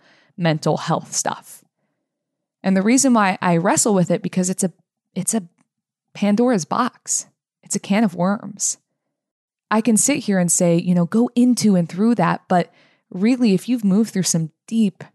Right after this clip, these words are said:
trauma in your lifetime where it feels so intense to even go, even think about going toward that thing, what you really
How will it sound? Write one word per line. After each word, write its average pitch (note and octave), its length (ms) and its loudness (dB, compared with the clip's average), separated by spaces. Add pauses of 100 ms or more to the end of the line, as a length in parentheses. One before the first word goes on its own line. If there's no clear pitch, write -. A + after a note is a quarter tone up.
trauma F3+ 580 0
in G#3+ 80 0
your A3 140 0
lifetime A#3+ 640 -2
where G#3+ 160 -2
it - 120 -2
feels F#3+ 340 -2
so A3 560 0
intense F3 640 -2
to - 80 -10
even E3 240 -2
go, D#3+ 240 2 (340)
even B3 220 0
think A3+ 320 -2
about - 280 -2
going D#3+ 240 0
toward E3 340 -4
that - 200 -6
thing, F3+ 340 -2 (720)
what G#3+ 120 -2
you A3 140 2
really A#3 500 2